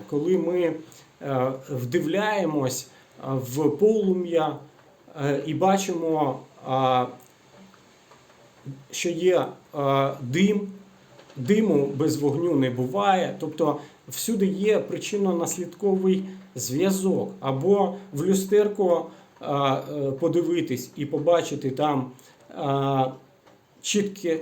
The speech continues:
чітке уявлення свого майбутнього, або, е, в замутнене, чи крізь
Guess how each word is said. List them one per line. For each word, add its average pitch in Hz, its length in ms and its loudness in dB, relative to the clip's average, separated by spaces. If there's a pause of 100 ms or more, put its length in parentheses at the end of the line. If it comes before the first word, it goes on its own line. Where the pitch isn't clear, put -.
чітке 190 380 2
уявлення 165 760 2
свого 160 360 0
майбутнього, 139 840 -4 (360)
або, 180 600 6
е, 165 540 0
в 127 60 -6
замутнене, 175 960 0
чи 175 280 -4 (200)
крізь 185 360 -4